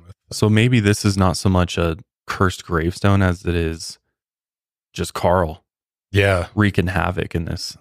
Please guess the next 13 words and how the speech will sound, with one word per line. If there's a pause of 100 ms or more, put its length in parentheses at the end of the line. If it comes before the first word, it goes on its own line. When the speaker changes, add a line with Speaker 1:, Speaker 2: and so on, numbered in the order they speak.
Speaker 1:
True.
Speaker 2:
this
area. (760)
And
that (100)
maybe (880)
the
grave,
the
gravestone
is
just
a